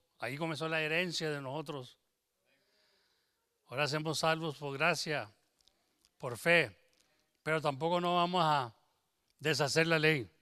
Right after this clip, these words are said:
Amén. La ley es buena y la ley es santa, dice Pablo. Y dice, "¿Qué, qué diremos?". Porque hay unos que dicen, "No, ya, ahora ya,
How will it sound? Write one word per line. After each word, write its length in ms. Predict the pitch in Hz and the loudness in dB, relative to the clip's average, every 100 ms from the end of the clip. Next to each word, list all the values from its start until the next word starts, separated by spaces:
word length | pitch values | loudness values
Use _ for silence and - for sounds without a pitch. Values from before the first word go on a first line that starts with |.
| _ _ _ _ _ _ _ | _ _ _ _ _ _ _
Amén. 320 | - 127 262 359 _ _ _ _ _ _ _ _ _ _ _ - _ _ - - - _ | -4 2 2 2 _ _ _ _ _ _ _ _ _ _ _ -20 _ _ -20 -20 -20 _
La 160 | - 151 | 2 6
ley 160 | 160 196 | 10 8
es 100 | 185 | 8
buena 460 | 190 214 185 107 - _ _ _ _ _ - _ _ | 4 4 2 -2 -10 _ _ _ _ _ -20 _ _
y 100 | 151 | 4
la 120 | 165 | 6
ley 180 | 160 180 | 6 2
es 100 | 185 | 2
santa, 360 | - 170 247 214 | 2 2 2 0
dice 220 | 170 143 | 0 0
Pablo. 440 | 139 131 120 98 _ _ _ _ _ _ _ _ _ _ _ _ _ _ _ _ _ _ _ _ - | 0 -2 -4 -12 _ _ _ _ _ _ _ _ _ _ _ _ _ _ _ _ _ _ _ _ -4
Y 60 | |
dice, 220 | 156 156 | 0 0
"¿Qué, 320 | 147 190 165 _ _ _ _ _ | 2 0 0 _ _ _ _ _
qué 220 | 185 208 | 4 6
diremos?". 360 | 202 208 208 170 | 8 6 4 0
Porque 200 | 156 180 | 4 4
hay 80 | |
unos 180 | 196 208 | 4 0
que 80 | 165 | 0
dicen, 260 | 185 180 127 - - | 0 0 -4 -18 -18
"No, 180 | - 277 | -2 4
ya, 160 | 269 277 | 6 8
ahora 300 | 262 277 269 | 6 6 6
ya, 320 | 269 254 156 | 6 4 0